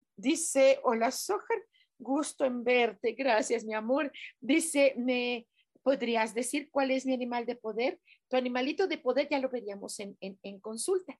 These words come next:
pero solo para el día de hoy, corazón, te puedo, eh,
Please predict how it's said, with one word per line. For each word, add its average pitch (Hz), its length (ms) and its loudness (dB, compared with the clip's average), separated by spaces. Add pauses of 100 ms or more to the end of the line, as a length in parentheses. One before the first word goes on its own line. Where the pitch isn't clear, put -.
(240)
pero 214 260 2
solo 285 360 0
para 262 180 -2
el 233 100 -8
día 233 220 -4
de 240 160 0
hoy, 226 220 0
corazón, 269 640 -4 (360)
te 240 100 -2
puedo, 247 640 2
eh, 233 560 2